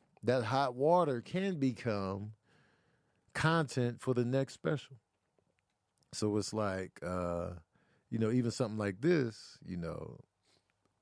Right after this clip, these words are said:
Dave Chappelle could do a whole set on the ramifications of his last special. He could talk about that for another forty-five minutes to an hour.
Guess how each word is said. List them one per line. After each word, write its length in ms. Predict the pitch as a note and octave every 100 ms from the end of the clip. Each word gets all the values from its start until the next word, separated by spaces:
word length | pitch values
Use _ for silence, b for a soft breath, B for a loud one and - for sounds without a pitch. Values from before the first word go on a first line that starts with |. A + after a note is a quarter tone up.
| _ _ _ - D#2+
Dave 260 | A2 C3
Chappelle 500 | - A2 C#3+ D3+ C#3
could 140 | B2 G#2
do 200 | A2 F2
a 60 |
whole 480 | - G#2 C3 C3+ B2+
set 520 | - - D#3+ D3 G#2 -
on 580 | G#2+ G2+ F#2+ F#2 F2+ F#2 _ b b b b b b b b b b b b _
the 80 | G#2+
ramifications 1200 | F#2 A2 C#3 C#3 A2+ C3+ - E3+ E3+ D#3 A2 G2
of 140 | A2 A2
his 180 | A2+
last 380 | A2 A#2+ B2+ A#2+
special. 440 | - F#3 E3+ - - _ _ _ -
He 120 | D3
could 140 | D#3 C3+
talk 220 | C3+ C3
about 240 | C3 C3
that 180 | D3+ F3+
for 120 | -
another 240 | B2+ C3+ A#2+
forty-five 680 | - D3+ D3 - D3+ D3 C#3+
minutes 320 | D#3 D3+ -
to 140 | D#3
an 80 | D#3
hour. 280 | F3 C3+